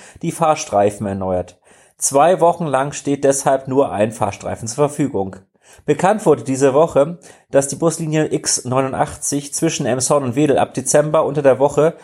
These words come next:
zu den Hauptverkehrszeiten alle dreißig Minuten fahren soll.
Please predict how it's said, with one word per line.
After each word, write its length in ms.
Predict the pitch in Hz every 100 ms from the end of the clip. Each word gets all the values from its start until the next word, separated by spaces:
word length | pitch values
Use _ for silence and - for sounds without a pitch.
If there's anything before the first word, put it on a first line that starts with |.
| _
zu 100 | 143
den 160 | 123 -
Hauptverkehrszeiten 1000 | 165 - 220 - 120 - - 104 - 151
alle 240 | 135 123
dreißig 420 | - 180 175 -
Minuten 340 | 175 170 - 98
fahren 340 | - 90 90
soll. 280 | 87 87 -